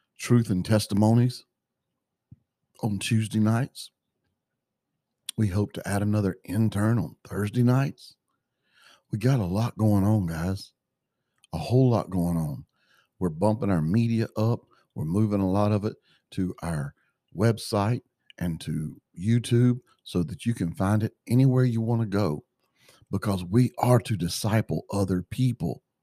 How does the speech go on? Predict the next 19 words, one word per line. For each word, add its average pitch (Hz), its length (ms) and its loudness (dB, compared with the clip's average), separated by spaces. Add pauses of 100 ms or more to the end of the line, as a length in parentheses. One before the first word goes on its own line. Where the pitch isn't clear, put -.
(480)
That 113 240 6
is 104 160 -2
what - 300 -4
he 110 100 -8
called 101 440 0
us 82 140 -4
to 82 140 -6
do. 82 580 0 (1700)
And 104 160 0
that - 200 -2
includes 120 500 2
you. 104 320 4 (800)
Go 127 200 4
out 127 180 2
and 95 100 0
spread 104 320 -2
the 92 80 -4
gospel 87 480 -4
today. - 480 -8